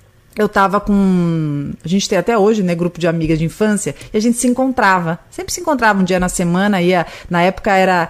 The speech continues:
era aquelas amigas que todo mundo mora no mesmo prédio e tal, aí se organizava todo mundo lá e a gente fazia um,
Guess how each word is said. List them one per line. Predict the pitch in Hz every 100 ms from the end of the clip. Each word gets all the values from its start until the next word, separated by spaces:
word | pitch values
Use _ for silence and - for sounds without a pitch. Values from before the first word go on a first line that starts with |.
| - -
era | 175 170 160 147 143
aquelas | - 208 190
amigas | 175 170 170 160
que | 170 156 147
todo | - 185
mundo | 180 170
mora | 165
no | 160 156 156
mesmo | 175 160
prédio | - 156 175 196 165 147
e |
tal, | - 190 208
aí | 196
se | 240
organizava | 233 233 226 220
todo | 226 233
mundo | 208 196 220
lá | 226
e | 285
a |
gente | 277 -
fazia | 311 262 240 240
um, | 240 208 180 151